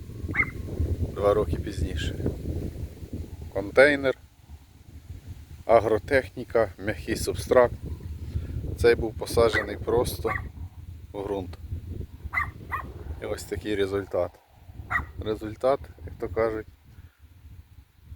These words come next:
на лице. Ну, хале щось я тут не бачив горіхів. Може, десь один-два.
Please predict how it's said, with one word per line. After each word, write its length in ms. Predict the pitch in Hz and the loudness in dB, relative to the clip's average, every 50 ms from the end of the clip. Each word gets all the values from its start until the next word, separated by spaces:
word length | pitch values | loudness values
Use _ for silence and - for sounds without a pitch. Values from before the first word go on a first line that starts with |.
| - - - | -16 -14 -10
на 300 | 107 107 113 120 131 123 | -4 0 2 4 4 6
лице. 600 | 113 113 117 113 - - - - 95 95 95 90 - - - - - - - | 6 6 6 4 2 -2 -2 2 2 4 2 2 -2 -6 -10 -12 -18 -14 -8
Ну, 160 | - 117 123 | -6 -4 -4
хале 320 | - - 117 104 110 98 | -2 2 4 4 6 4
щось 220 | - - 92 - - | 4 2 -2 -2 -2
я 60 | 92 | -2
тут 220 | - 480 - - | -2 -2 -4 -4
не 60 | - | -4
бачив 380 | 101 95 - - - - - 101 | 0 2 2 2 2 2 -2 0
горіхів. 460 | 127 127 120 123 113 110 - - 110 - - - - - - - - - - - - - - - - - - - - | 2 2 2 2 0 0 0 -2 -2 -2 -4 -12 -18 -20 -18 -18 -18 -18 -20 -20 -20 -20 -20 -18 -16 -16 -16 -10 -4
Може, 280 | - - 117 113 120 113 | 0 2 4 4 4 4
десь 240 | 110 113 107 - 117 | 4 4 4 4 2
один-два. 720 | 117 107 107 120 120 110 110 107 110 113 110 113 110 104 | 2 2 4 4 4 4 4 4 6 6 6 6 6 4